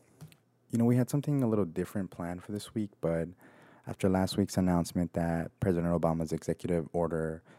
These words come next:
daca, and that means, that stands for Deferred Action for Childhood Arrivals, um, was rescinded, we thought it was appropriate and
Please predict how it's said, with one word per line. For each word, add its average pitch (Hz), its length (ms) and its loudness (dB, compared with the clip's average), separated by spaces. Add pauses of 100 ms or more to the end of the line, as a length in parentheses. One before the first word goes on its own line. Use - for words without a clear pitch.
(220)
daca, 80 540 0 (120)
and 78 180 -6
that 76 160 -8
means, 80 460 -4
that 85 160 2
stands 78 200 -4
for 78 340 -2
Deferred 82 300 -2
Action 85 500 -2 (120)
for 76 320 0
Childhood 82 320 -2
Arrivals, 87 720 0
um, 78 480 -12 (420)
was 90 160 0
rescinded, 90 640 4 (800)
we 101 300 0
thought 104 200 0
it 104 60 4
was 101 100 2
appropriate 90 640 2
and 76 500 -6